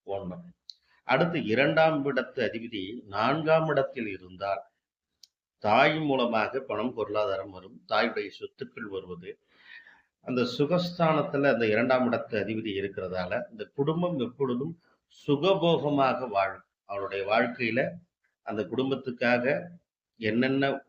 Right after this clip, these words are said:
செய்யணும்னு நினைக்கிறாங்களோ, அவருடைய ஆசைகள், கற்பனைகள்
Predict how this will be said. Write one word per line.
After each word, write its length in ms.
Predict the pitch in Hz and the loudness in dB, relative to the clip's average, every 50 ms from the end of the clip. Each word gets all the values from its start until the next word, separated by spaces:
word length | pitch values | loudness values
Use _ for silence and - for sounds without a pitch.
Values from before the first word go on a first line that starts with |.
| _ _ _ _ _ _ _ _ _ _ _ _ _ 117 | _ _ _ _ _ _ _ _ _ _ _ _ _ -16
செய்யணும்னு 460 | - - 117 117 127 135 139 139 120 | -6 0 2 2 2 4 2 2 2
நினைக்கிறாங்களோ, 580 | 113 120 120 120 131 123 120 123 113 110 127 151 - - - _ _ _ _ _ | 2 2 0 0 2 2 2 2 2 2 0 0 0 -4 -12 _ _ _ _ _
அவருடைய 240 | - 110 107 117 110 104 | -6 0 2 4 4 6
ஆசைகள், 520 | 104 117 127 123 - 143 123 107 123 147 147 | 6 6 6 4 4 2 2 2 2 -2 -2
கற்பனைகள் 640 | - - 110 107 - - 120 117 113 107 117 131 143 | -2 0 -2 -2 0 -2 0 0 2 2 2 0 0